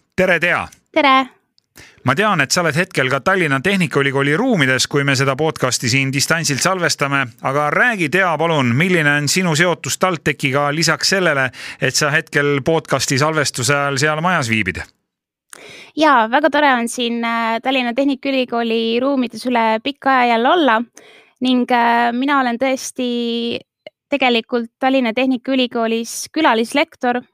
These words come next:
Speaker 2: juba neljandat aastat. Äh, ma õpetan, äh, välja tulevasi isikuandmete kaitse eksperte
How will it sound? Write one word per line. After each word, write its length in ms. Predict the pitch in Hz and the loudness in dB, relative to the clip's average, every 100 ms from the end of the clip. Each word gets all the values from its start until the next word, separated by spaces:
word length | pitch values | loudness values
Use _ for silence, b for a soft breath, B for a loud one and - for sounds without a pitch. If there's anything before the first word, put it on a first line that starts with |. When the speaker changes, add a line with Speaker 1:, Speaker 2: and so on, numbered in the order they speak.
| - | -6
Speaker 2:
juba 280 | 240 233 214 220 220 220 226 | -4 -2 0 2 2 0 0
neljandat 540 | 277 277 247 - 277 | 0 -2 -4 -2 -2
aastat. 400 | 330 403 - - _ b b b b - | 0 -4 -8 -18 _ b b b b -6
Äh, 80 | 247 | 0
ma 160 | 254 294 | 2 2
õpetan, 460 | 254 233 240 240 240 | 0 -2 -2 -2 -2
äh, 380 | 233 233 226 226 - | -2 -2 -2 -4 -2
välja 280 | 254 269 240 226 | 0 0 0 0
tulevasi 960 | 285 247 220 226 - 240 233 233 226 - - | 0 2 0 -4 -4 -4 -2 -2 -4 -8 -6
isikuandmete 600 | 277 285 - 233 220 - - | -4 -4 -2 -4 -4 -6 -2
kaitse 400 | 262 - - 226 220 220 330 | -2 -4 -2 0 2 2 0
eksperte 640 | - - 247 233 - | -2 -2 0 0 -2